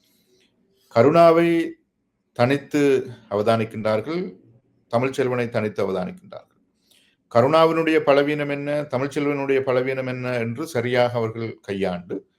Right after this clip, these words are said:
கருணாவிற்கு எதனை கொடுக்க வேண்டுமோ அதனை கொடுக்கின்றார்கள். இப்பொழுது இலங்கைக்கு திரும்புகின்ற பொழுது கருணா பிரபாகரனை சந்திப்பதற்கு,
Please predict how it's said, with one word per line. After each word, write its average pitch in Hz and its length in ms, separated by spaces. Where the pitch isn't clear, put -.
கருணாவிற்கு 170 500
எதனை 147 260
கொடுக்க 135 320
வேண்டுமோ 131 280
அதனை 151 200
கொடுக்கின்றார்கள். 101 640
இப்பொழுது 135 640
இலங்கைக்கு 156 440
திரும்புகின்ற 113 460
பொழுது 104 560
கருணா 139 540
பிரபாகரனை 139 580
சந்திப்பதற்கு, 117 720